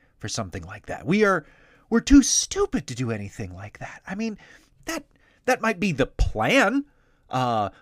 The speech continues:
but we're so far from anything like that, that, that someone must really suck at their job real bad, okay? And it's not even the, it's not even that the conspirators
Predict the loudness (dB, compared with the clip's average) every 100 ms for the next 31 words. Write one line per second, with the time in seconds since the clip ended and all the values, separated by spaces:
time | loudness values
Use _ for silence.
0 | _ -4 0 2 4 6 6 6 4 4
1 | 2 -4 0 4 4 4 2 2 4 2
2 | 0 -4 -8 -4 -6 -6 _ -6 -6 -6
3 | 2 4 6 4 4 0 -2 -2 2 2
4 | 0 0 0 0 -4 -2 -2 2 2 2
5 | -4 -12 _ -20 _ -12 0 4 8 8
6 | 10 10 10 6 -4 -16 _ _ _ _
7 | -14 -10 -2 0 0 -4 _ _ 0 0
8 | 0 0 2 4 4 2 0 -4 -10 -14
9 | -8 -2 0 2 2 0 -4 -6 -4 -4
10 | 4 6 6 4 4 2 -2